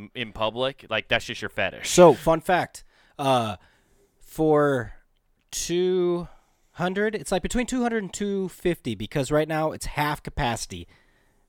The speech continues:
Speaker 2: for, uh, the movie theater, right?
Speaker 1: They're still at half
Speaker 2: Yeah, they,
Speaker 1: capacity?
Speaker 2: they, you gotta, unless you're with the group, it's kinda like every other cha-, they, they got it, like, halved.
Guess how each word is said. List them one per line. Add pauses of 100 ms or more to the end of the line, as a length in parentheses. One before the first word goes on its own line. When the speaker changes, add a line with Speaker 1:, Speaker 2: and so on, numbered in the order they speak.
Speaker 2:
for,
uh,
the
movie
theater,
right? (720)
Speaker 1:
They're
still
at
half (140)
Speaker 2:
Yeah,
they,
Speaker 1:
capacity?
Speaker 2:
they,
you
gotta,
unless
you're
with
the
group,
it's
kinda
like
every
other
cha-,
they,
they
got
it,
like,
halved.